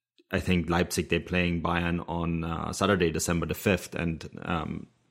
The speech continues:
you know, that's maybe an opportunity for Bayern to lose three points, but that's also <laughs> three points against Borussia Dortmund and for Leipzig.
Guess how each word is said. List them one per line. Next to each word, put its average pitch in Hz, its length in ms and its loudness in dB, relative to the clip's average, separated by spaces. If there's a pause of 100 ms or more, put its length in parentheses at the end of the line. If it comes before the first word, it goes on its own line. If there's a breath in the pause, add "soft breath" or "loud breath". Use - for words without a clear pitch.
you 92 120 -6
know, - 100 -10
that's 101 240 0
maybe 95 200 2
an 85 60 -2
opportunity 90 520 0
for - 140 -6
Bayern 85 340 0
to - 80 -8
lose 82 220 -2
three 85 180 -2
points, 87 460 0
but 87 160 0
that's 92 160 0
also 92 300 0
<laughs> - 20 0
three - 260 -2
points - 420 -2
against 90 320 -2
Borussia 87 280 -2
Dortmund 90 480 -2
and 90 120 -4
for 95 140 -4
Leipzig. 120 500 -2